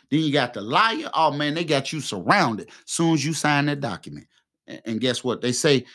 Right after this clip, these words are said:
the annual taxes. Ooh, look at this, y'all. The annual taxes is generally between one and four percent.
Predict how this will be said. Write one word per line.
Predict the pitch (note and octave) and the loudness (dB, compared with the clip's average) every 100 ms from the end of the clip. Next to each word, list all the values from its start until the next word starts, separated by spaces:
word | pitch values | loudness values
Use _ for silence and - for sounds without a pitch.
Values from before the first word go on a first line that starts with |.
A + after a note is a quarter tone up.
| _ | _
the | - A2+ - | -6 -4 0
annual | A#3 C4 A#3+ G#3+ F3 D3 | 4 6 6 6 4 2
taxes. | - G#3 E3 - - - - _ _ _ _ _ _ _ - | 0 0 -2 -10 -12 -16 -18 _ _ _ _ _ _ _ -14
Ooh, | B3+ D#4 E4+ E4+ F4 F4 | -10 -6 -2 0 2 2
look | E4+ - | 0 -2
at | - | -2
this, | A2+ F2+ | -4 -4
y'all. | F2+ E2 - - - _ | -6 -10 -14 -20 -20 _
The | - - - | -4 -4 0
annual | G#3+ C4 C4 A#3+ A3+ A3 | 4 6 6 6 8 6
taxes | - - A3+ - - - - - _ _ _ _ _ _ _ _ _ | 4 2 0 0 -6 -10 -14 -18 _ _ _ _ _ _ _ _ _
is | G3+ G3 B2+ G2+ | 2 2 2 -2
generally | A2+ A#3+ C4 G#3+ C#3+ D3 F3 F3 _ - | 2 4 6 6 4 2 -4 -6 _ -4
between | D3 C#3 - A#3+ G3 D#3+ E3 - _ _ | -2 -2 -4 -2 0 -2 -6 -14 _ _
one | - B2 A3 C4+ C4 A#3+ - _ _ _ _ _ _ _ _ _ _ _ - | -10 -2 2 4 4 0 -6 _ _ _ _ _ _ _ _ _ _ _ -4
and | D3+ C#3+ | 0 0
four | C#3 - A3 A3 A3 | -2 6 8 8 6
percent. | G#3 - B2+ F#2 | -2 -8 -8 -10